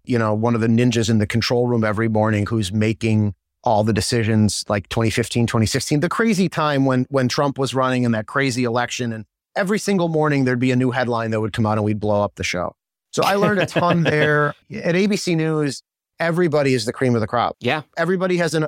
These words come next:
Speaker 1: Ivy League degree. Everybody's traveled the world. Everybody will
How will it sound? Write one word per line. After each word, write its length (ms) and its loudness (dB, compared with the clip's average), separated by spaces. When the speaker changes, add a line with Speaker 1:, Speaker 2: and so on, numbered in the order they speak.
Speaker 1:
Ivy 280 0
League 220 -2
degree. 400 -2
Everybody's 500 -2
traveled 380 -2
the 80 -4
world. 460 0
Everybody 800 0
will 360 0